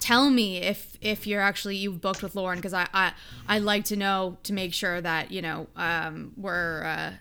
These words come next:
doing her justice. Cody, uh, you know, we'll have to see if you find love in the next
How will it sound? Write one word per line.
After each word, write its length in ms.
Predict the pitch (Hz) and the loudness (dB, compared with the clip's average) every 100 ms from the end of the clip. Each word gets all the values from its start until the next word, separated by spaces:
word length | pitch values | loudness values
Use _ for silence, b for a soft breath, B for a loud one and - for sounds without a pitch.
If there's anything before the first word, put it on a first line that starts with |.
| - 196 | -16 -6
doing 380 | 175 208 190 180 | 0 2 0 -2
her 180 | 175 190 | -4 -4
justice. 600 | 180 170 - 165 160 - B B - | -4 -4 -4 -6 -4 -6 B B -4
Cody, 580 | - 214 214 208 208 - | 2 2 4 0 -2 -4
uh, 60 | - - - - _ - 208 | -10 -10 -14 -18 _ -16 -6
you 120 | 208 | -2
know, 240 | 190 185 180 - - - | -2 -4 -8 -20 -20 -8
we'll 140 | 202 196 | -6 -4
have 160 | 208 | -4
to 80 | 208 | -4
see 380 | 190 196 190 185 | -6 -6 -6 -6
if 160 | 190 - | -8 -6
you 220 | 190 185 | -6 -6
find 340 | 175 185 185 185 | -4 -4 -2 -4
love 320 | 180 180 - | -4 -6 -8
in 100 | 190 | -8
the 60 | |
next 360 | 185 185 - | -8 -8 -10